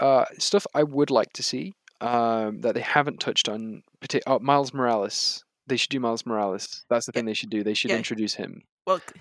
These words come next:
Speaker 2: 'cause, yeah, he does exist in the M C U because he was mentioned by Aaron.
Speaker 1: Yeah, no, yeah, yeah. Bring, bring back Donald Glover. Have the Prowler be a thing.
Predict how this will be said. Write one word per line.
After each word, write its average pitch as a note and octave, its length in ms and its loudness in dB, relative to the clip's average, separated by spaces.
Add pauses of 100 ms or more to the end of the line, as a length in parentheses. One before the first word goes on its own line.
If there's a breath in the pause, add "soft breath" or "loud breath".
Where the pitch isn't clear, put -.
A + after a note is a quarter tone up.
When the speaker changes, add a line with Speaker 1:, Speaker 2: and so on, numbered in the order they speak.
Speaker 2:
'cause, G3 320 -6
yeah, G#3+ 160 0
he G#3+ 180 -4
does G3+ 240 2
exist F3+ 360 -4
in F3+ 100 -6
the - 180 -10
M E3 140 -4
C - 180 -8
U E3+ 140 0
because D#3+ 320 -6
he F3 100 -4
was D#3+ 180 -4
mentioned D#3 500 -6
by C#3+ 260 0
Aaron. C#3+ 500 -6 (460 soft breath)
Speaker 1:
Yeah, C3+ 180 4
no, A#2+ 80 -4
yeah, C3 140 2
yeah. A#2+ 240 2
Bring, B2 280 -2
bring A#2+ 400 -4
back A2+ 460 0
Donald A2 360 0
Glover. F#2+ 440 0
Have A#2 280 0
the A#2 80 -4
Prowler A2+ 480 0
be A2 180 -2
a G2+ 60 -4
thing. G#2+ 480 -6